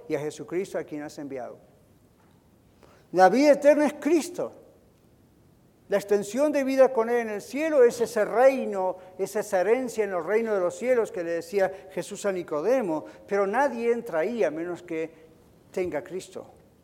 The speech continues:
que ya tenga la vida eterna. Para todos ustedes que están escuchando hoy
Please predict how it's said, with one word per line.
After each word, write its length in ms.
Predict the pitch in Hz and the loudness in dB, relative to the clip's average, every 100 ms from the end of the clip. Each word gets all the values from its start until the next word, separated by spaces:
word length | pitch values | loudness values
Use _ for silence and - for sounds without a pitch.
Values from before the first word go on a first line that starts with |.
| _ - - - - | _ -20 -20 -20 -14
que 120 | - 175 | -4 2
ya 160 | 202 | 2
tenga 500 | 202 220 226 226 220 | 4 2 4 4 2
la 140 | 165 151 | 0 -4
vida 360 | 175 175 185 - | -4 -2 -2 -2
eterna. 540 | 147 208 208 160 117 - - - - | -4 0 0 0 -8 -14 -20 -14 2
Para 260 | 175 160 | 4 4
todos 320 | 214 262 269 240 | 6 8 6 2
ustedes 480 | - 226 233 226 | -4 2 4 4
que 100 | 233 | 0
están 200 | 196 214 220 | -4 -4 -6
escuchando 600 | - 196 208 226 214 202 | -10 -6 -6 -4 -2 2
hoy 260 | 226 233 | 2 0